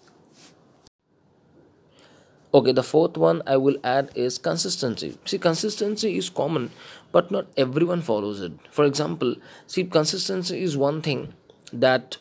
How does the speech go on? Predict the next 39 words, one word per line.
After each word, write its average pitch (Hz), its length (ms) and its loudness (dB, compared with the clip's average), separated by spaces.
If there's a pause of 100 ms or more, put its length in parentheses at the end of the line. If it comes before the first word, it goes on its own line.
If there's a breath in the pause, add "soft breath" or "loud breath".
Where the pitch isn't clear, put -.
all 151 240 2
successful 160 600 -4
personal 147 420 4
brands 117 460 2 (380 soft breath)
have 123 220 2
in 120 140 -2
common. 104 380 -8 (400 soft breath)
And 101 500 -2
it's 101 300 -4
not 151 280 2 (220)
enough 156 280 4
to 156 80 2
post 143 300 2
on 147 80 0
social 131 300 -2
media 123 260 2
every 127 220 2
day 131 100 6
to 123 100 2
be 120 100 4
consistent. 117 800 -4
You 123 60 -6
know, 127 140 0
that 120 200 0
will 127 140 0
create, 127 480 2 (420 loud breath)
uh, 113 220 2
you 110 100 2
know, 123 320 2
uh, 76 220 -4
that 117 260 0
kind 135 160 0
of 135 100 0
circumstance 123 680 -2
that 117 360 -2
people 127 320 2
might 123 540 0
get 117 240 -2
bored 113 320 4